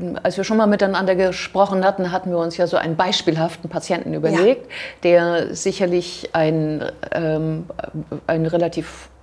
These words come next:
Speaker 1: häufig gelagerter Fall ist bei Ihnen. Ähm, wir hatten uns gedacht, ein Mann von vielleicht siebzig Jahren,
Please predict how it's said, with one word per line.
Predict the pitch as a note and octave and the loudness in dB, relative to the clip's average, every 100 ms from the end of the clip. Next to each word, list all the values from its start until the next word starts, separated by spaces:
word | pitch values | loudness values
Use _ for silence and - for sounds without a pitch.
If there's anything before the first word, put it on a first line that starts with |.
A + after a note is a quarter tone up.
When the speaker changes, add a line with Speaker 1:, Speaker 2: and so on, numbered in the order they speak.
| - - | -20 -16
Speaker 1:
häufig | C#3+ F3 G3+ G3 - - | 2 2 2 -4 -4 -2
gelagerter | E3 E3 E3+ D#3+ D#3+ | 2 2 2 0 0
Fall | G#3+ A#3 | 0 0
ist | A#3+ | -4
bei | - | -4
Ihnen. | A3 B3 D4+ - - - - - - | -4 -4 -8 -14 -18 -16 -16 -18 2
Ähm, | E3+ E3+ E3+ F3 E3+ E3 E3 - - _ - - | 6 8 6 4 0 -2 -6 -18 -20 _ -20 -14
wir | - E3+ | 0 2
hatten | F3 | 4
uns | F3 D#3+ | 0 0
gedacht, | E3 F3 E3+ - - - | 0 2 0 -2 -8 -4
ein | - D#3+ E3 D#3 - | -2 0 0 -2 -4
Mann | E3 E3+ G#3+ | 0 0 0
von | - F3 E3 | 0 0 0
vielleicht | E3 E3+ D#3+ | -4 -4 -4
siebzig | A3 - G#3+ A3+ | -8 -10 -10 -8
Jahren, | B3 D4 | -6 -6